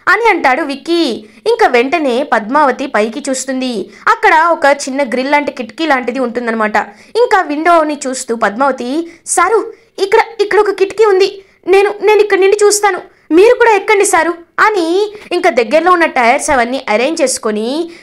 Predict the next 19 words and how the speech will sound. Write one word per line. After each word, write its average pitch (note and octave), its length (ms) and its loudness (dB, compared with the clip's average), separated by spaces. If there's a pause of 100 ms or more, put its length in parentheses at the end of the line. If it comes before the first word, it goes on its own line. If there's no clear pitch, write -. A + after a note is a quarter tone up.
(140)
పద్మావతి F#4 460 2
పాపం D4+ 300 0
పైకి A#3 340 -2
ఎక్కుతుంది. C4 680 -2 (180)
విక్కీ F#4+ 400 4
కూడా C#4 400 2 (100)
తను B3 120 0
ఒక C4+ 240 0
కన్ని A#3 400 0
అరేంజ్ B3+ 280 0
చేసుకొని A3 460 -6
విక్కీ C#4 300 -8
కూడా C#4 180 -2
పైకి A3 320 -2
ఎక్కుతాడు. A3 600 -2 (260)
ఇద్దరు D4+ 380 2
అలా C4+ 440 2
కిటికీలో C4+ 500 -2
నుంచి B3+ 640 -6